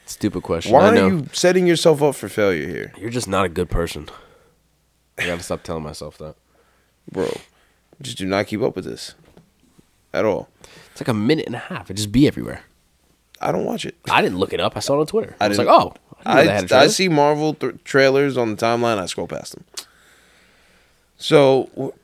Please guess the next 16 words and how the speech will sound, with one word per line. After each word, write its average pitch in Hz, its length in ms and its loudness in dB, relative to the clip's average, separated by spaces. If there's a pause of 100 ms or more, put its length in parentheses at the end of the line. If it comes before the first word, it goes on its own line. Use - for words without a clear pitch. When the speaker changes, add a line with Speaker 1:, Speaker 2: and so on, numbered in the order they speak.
(760)
Speaker 2:
should - 180 -6
we 113 80 0
segue 107 400 2
into 95 140 -4
Doctor 85 320 -2
Strange 98 340 -6
too? 87 100 -2
Speaker 1:
Yeah, 87 180 0
that 120 40 4
was 120 160 2
just 101 120 -8
a 90 40 -12
little 82 100 -8
side 80 260 -8
note. 82 220 -12
Batman, 123 580 4